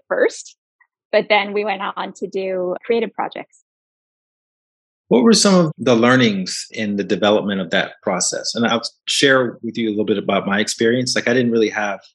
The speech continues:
Speaker 2: when I was teaching yoga full time, I would have been very open to doing a yoga D V D if the opportunity presented itself, but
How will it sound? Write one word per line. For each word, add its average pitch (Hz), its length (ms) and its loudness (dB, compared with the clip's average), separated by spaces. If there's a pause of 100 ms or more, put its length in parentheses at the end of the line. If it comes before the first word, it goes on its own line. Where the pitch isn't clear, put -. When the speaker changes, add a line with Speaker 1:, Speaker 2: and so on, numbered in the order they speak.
(320)
Speaker 2:
when 120 120 0
I 127 40 6
was 123 140 2
teaching 127 320 0
yoga 110 280 2
full 104 140 -8
time, 98 460 -4 (580)
I 131 60 2
would 131 140 6
have 110 100 -2
been 101 160 0
very 113 200 4
open 92 360 -4
to 95 120 -8
doing 101 300 0
a 90 140 -4
yoga 101 260 4
D 95 180 0
V 87 120 0
D 104 300 6
if - 140 -6 (280)
the 104 80 2
opportunity - 460 -4
presented 196 360 -2
itself, 87 540 -4
but 107 520 0